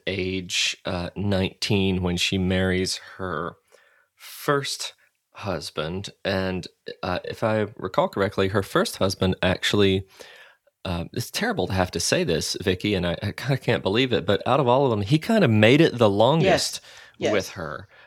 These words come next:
Speaker 1: Um, so, <laughs> I mean, it's not, that shouldn't be an achievement, but when you're married to, to Emma Hepperman, it kinda is. So, uh, tell us about husband number one.
Speaker 2: Charles was,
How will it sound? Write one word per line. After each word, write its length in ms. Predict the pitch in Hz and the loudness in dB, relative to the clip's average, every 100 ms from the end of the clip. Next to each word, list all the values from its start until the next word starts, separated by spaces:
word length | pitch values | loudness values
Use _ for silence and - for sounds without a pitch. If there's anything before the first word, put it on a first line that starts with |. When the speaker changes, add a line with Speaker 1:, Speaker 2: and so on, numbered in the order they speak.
| _ - | _ -8
Speaker 1:
Um, 500 | 95 90 90 90 - - | -6 -4 -4 -6 -10 -10
so, 460 | - - 117 107 - | -6 2 2 2 2
<laughs> 40 | |
I 800 | 147 - 208 180 247 285 269 131 135 | 2 4 2 2 0 0 2 4 6
mean, 180 | 135 | 6
it's 160 | 127 - | 4 2
not, 240 | 147 165 | 0 0
that 220 | 135 131 - | 4 4 4
shouldn't 440 | - 190 190 113 | 2 0 -2 0
be 160 | 143 143 | 2 4
an 100 | 107 | 2
achievement, 640 | - - 208 107 101 98 | 0 0 0 0 0 2
but 160 | 110 87 | 0 2
when 160 | 113 | 2
you're 100 | 101 | 2
married 380 | 98 131 139 107 | 2 2 2 0
to, 320 | - 95 92 - - | 0 0 0 -4 -10
to 200 | - 117 | 0 4
Emma 160 | 107 | 4
Hepperman, 540 | 113 190 139 98 101 95 | 4 4 4 4 2 2
it 200 | 117 - | 2 4
kinda 260 | 170 160 | 4 6
is. 540 | 107 202 110 82 - - - - - - | 4 4 2 0 -4 -6 -14 -18 -20 -16
So, 520 | - - 131 123 - - - | -8 -2 0 0 -2 -4 -4
uh, 100 | 131 | -4
tell 300 | - 180 202 | -2 -2 -2
us 160 | 196 | -4
about 260 | 143 139 120 | -2 -2 0
husband 540 | 123 113 117 110 104 - | -2 -2 -2 -2 -4 -2
number 320 | 107 101 101 | 0 0 -2
one. 460 | 87 90 71 73 101 110 - - | -4 -4 -4 -8 -12 -16 -20 -12
Speaker 2:
Charles 500 | - 233 269 277 220 | 0 2 4 0 0
was, 720 | 196 190 185 190 190 - | 4 4 4 2 -4 -12